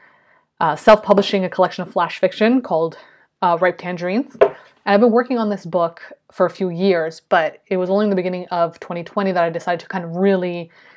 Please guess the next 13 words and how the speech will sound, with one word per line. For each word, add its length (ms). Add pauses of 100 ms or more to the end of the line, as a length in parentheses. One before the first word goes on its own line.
(120)
sit 240
down, 300
focus, 440
and, 300
and 260
put 140
it 60
all 100
together 400
and 140
do 100
all 220
the 260